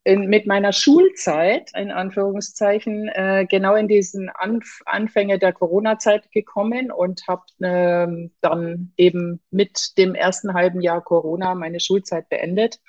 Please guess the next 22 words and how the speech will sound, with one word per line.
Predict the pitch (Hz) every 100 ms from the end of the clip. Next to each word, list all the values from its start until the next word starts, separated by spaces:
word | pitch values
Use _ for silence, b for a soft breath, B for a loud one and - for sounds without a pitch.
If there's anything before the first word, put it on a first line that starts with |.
| B B -
und | 185
hab | 202 185
währenddessen | 202 196 185 240 240
schon | 185 185 170
überlegt, | 165 170 160 190 -
was | 170 170 -
zu | 175
tun | 180 190 185
ist. | 185 131 127 - - _ _ _ -
Und | 180 185
hab | 202
sehr | 208 220
vielfältig | 220 226 269 302 - 226 233 240 233 220 -
dann | 202 196
eigentlich | - 185 196 196 196
Angebote | 190 220 214 196 196 196 208 202 196 196 - -
angeschaut, | 185 214 208 - - 190 196 202 196
die | 190
in | 185
Richtung | 190 185 185
Coaching-Ausbildung | 180 185 190 185 180 160 165 - 165 160 156 156 -
gehen. | 160 170 196 254 349